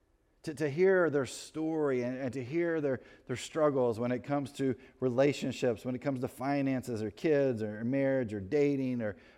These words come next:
or whatever it may be, and to listen. Maybe it's a health issue. Maybe it's a sickness they're going through. Maybe it's a, a loss. And to be able to say, "Hey, I hear what you're saying. I, I want to share with you a little bit about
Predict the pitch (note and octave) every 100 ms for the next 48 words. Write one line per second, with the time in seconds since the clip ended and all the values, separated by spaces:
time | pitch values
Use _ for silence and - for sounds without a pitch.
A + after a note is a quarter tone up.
0 | - B2+ D3+ F#3 F3 F3 D#3 C#3 C3+ A2+
1 | C#3 C#3 B2 - - _ C#3 C3+ - C3+
2 | B2 C3 D3+ - - A2 F2+ - - E2+
3 | C#3+ E3 E3+ D3 A2+ - E3 D#3+ C#3 -
4 | A#2+ C#3 D#3+ D3 C#3 A#2 - F3+ E3 C#3
5 | - C3+ B2 A#2+ A2+ A#2 A2+ B2 D#3+ D#3
6 | C#3+ B2 - - A#2+ B2 C3 D3 C3+ G2+
7 | - - _ _ - D3 B2+ F#3+ F#3+ E3+
8 | D#3 C#3 B2 D#3 D#3+ B2+ F#2+ - _ _
9 | _ - C#3 B2+ A2+ D#3 D#3+ D3 B2 A2+
10 | - C3 B2+ A#2 F2+ - _ _ _ _
11 | _ _ _ _ _ _ _ _ - _
12 | D3 F3 E3+ - - C3 C3+ C3 A2+ G#2+
13 | A2 A#2 A2 G2 F#2+ G2+ F#2+ A#2 A#2 G2+
14 | G#2 G2+ G2 G2 G2 G2 -